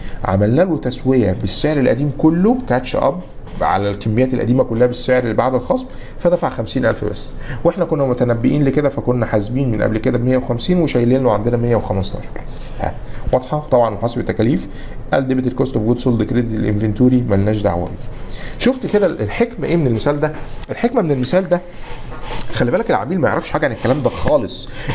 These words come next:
العميل كل اللي هو شايفه انه بيدفع ميتين دولار للمعطف لحد ما يحقق الخصم، ولكن الشركه من جواها حاسه ان في فاريبل كونسيدريشن، فعماله تعمل استيميت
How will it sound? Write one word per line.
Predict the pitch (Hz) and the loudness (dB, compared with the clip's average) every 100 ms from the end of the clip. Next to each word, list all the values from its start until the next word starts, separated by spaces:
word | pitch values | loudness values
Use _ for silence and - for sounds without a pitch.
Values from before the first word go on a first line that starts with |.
| 151 | 0
العميل | 92 110 175 202 | 0 2 0 2
كل | 151 143 | 2 4
اللي | 120 | 4
هو | 151 | 2
شايفه | 151 214 196 | 2 -2 0
انه | 139 | 0
بيدفع | 120 143 - 117 | 2 0 2 -2
ميتين | 147 143 131 | 0 0 2
دولار | 123 147 131 | 2 2 2
للمعطف | 113 123 180 185 - | 0 2 0 -2 -2
لحد | - 139 131 | -2 -2 0
ما | 101 | -2
يحقق | - - - | -2 -2 -2
الخصم، | - - - - - - - - 131 | -2 -6 -8 -8 -10 -8 -8 -4 2
ولكن | 131 254 262 | 4 4 -2
الشركه | 139 - 190 - | -6 -4 -4 -2
من | 117 107 | 0 0
جواها | 107 135 170 | 4 4 2
حاسه | - 170 - 117 | 0 -2 0 0
ان | |
في | 104 160 156 | 0 0 2
فاريبل | 127 156 110 | 2 0 0
كونسيدريشن، | 104 101 98 95 107 123 - - - - - | -2 -2 -2 2 2 2 -2 -8 -8 -10 -4
فعماله | - 98 127 220 214 | 0 0 2 2 2
تعمل | - 180 147 - | 2 0 0 0
استيميت | 139 - - - - | -2 -4 -6 -6 -6